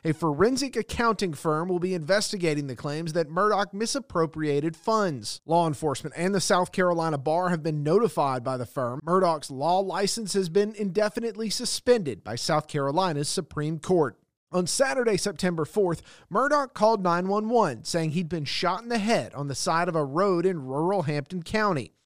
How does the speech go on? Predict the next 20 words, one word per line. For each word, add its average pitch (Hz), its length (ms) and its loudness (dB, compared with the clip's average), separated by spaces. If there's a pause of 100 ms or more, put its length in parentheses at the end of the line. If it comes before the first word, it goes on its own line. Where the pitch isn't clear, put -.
South 180 300 4
Carolina 170 440 2
law 160 280 2
enforcement 160 480 -4
says 160 220 -2
Hampton 226 360 -4
County 185 300 0
Central 160 400 -4
Dispatch 135 640 -2
received 240 460 -2
the 196 100 -6
call 170 240 4
from 165 180 -8
Alex 156 340 -2
Murdaugh 156 380 0 (320)
around 262 360 0
one 208 200 0
thirty-five 202 720 2
Saturday 170 500 0
afternoon. 160 720 0